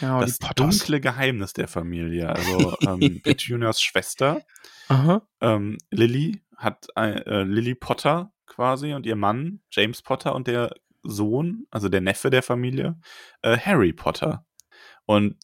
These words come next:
Speaker 2: der Titel gibt's ja schon ein wenig weg, die werden noch wichtig, zumindest einer davon.
Speaker 1: Ja, aber wir sind ja uns ja uns nicht ganz sicher, dass der Sohn der Potters jetzt irgendwie Harry heißt. Vielleicht ist es auch Harvey.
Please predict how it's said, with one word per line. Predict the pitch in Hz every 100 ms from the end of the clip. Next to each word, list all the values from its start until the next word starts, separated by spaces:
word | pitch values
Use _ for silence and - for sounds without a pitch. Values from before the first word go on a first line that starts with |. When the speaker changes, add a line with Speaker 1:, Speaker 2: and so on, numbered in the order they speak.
| -
Speaker 2:
der | 110
Titel | 135 139
gibt's | 123 -
ja | 127
schon | 113
ein | 110
wenig | 104 104
weg, | - 143 - _ _ _ -
die | 87
werden | 82 95
noch | 113 139
wichtig, | 147 - 92 87 - _
zumindest | - 113 -
einer | 117 104
davon. | 95 - - 156 _ _ _ _ - - -
Speaker 1:
Ja, | 117 120
aber | 143 156
wir | 165
sind | 175
ja | 185
uns | 180 170
ja | 180
uns | 175 180
nicht | 170
ganz | 165 143
sicher, | 165 165 131
dass | 123
der | -
Sohn | 120 131 135
der | 123
Potters | - - - 127 117
jetzt | 113
irgendwie | - 123 120
Harry | 120 151 139
heißt. | 120 117 -
Vielleicht | 127 135
ist | 127
es |
auch | 123 98 -
Harvey. | 120 151 131 85 104 110